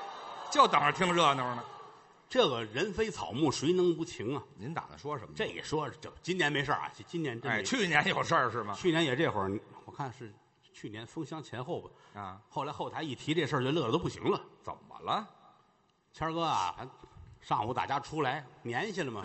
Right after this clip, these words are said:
Speaker 2: 说买点儿这个年货去。
Speaker 1: 嗯。
Speaker 2: 有打他住那小区这儿出来，往外溜达，肚子疼。
Speaker 1: 闹肚子了。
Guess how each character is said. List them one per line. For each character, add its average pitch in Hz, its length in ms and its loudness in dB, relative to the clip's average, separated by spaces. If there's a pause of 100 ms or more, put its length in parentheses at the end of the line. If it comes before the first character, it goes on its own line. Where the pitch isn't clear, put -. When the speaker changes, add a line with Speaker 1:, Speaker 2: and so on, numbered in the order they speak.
(100)
Speaker 2:
说 151 100 -2
买 139 160 0
点 120 140 -2
儿 92 40 -4
这 127 140 -4
个 117 100 -2
年 123 240 0
货 175 240 4
去。 90 140 -10 (220)
Speaker 1:
嗯。 113 240 -10 (120)
Speaker 2:
有 143 140 2
打 104 140 4
他 165 260 0
住 147 160 -2
那 110 80 0
小 92 220 -6
区 139 340 -10
这 101 80 -14
儿 95 40 -12
出 143 240 -8
来， 135 220 -6 (920)
往 120 100 -4
外 120 160 -4
溜 147 260 -2
达， 104 100 -8 (1400)
肚 135 340 -2
子 80 140 -14
疼。 - 220 -12 (540)
Speaker 1:
闹 107 240 -4
肚 160 320 -10
子 69 80 -16
了。 - 60 -14